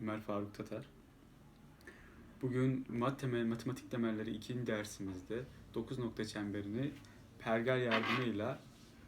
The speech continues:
e, ölçüsüz cetvel kullanarak çizeceğiz. Çizmemizi istemişsiniz. Ben, e,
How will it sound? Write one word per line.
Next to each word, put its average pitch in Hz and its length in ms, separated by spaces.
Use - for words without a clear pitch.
e, 117 40
ölçüsüz 104 600
cetvel 110 360
kullanarak 117 440
çizeceğiz. 98 640
Çizmemizi 104 440
istemişsiniz. - 640
Ben, 131 220
e, 107 340